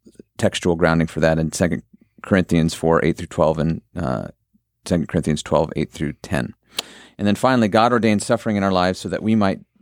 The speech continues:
better comfort and minister to other, others. And you see that in Second Corinthians one, three through seven. Paul said that they suffered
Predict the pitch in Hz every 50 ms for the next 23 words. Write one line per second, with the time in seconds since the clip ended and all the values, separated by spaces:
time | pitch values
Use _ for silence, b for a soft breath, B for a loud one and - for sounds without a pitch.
0 | _ _ 113 110 117 135 143 - - - 127 127 117 - 123 71 87 92 92 98
1 | 107 110 - - 104 90 76 78 104 95 95 85 80 76 - _ 101 104 107 95
2 | 82 82 85 90 87 85 - 117 104 101 101 - - - 98 87 85 - - 104
3 | 85 - 85 85 82 - 90 87 87 87 85 B B B B B B B B B
4 | _ - 107 104 95 - - 82 - - 104 101 95 92 85 82 82 82 - _
5 | - - _ - 107 98 95 - - 92 87 85 - - - - - - - 85
6 | 101 120 131 - - 98 85 - - 82 82 87 95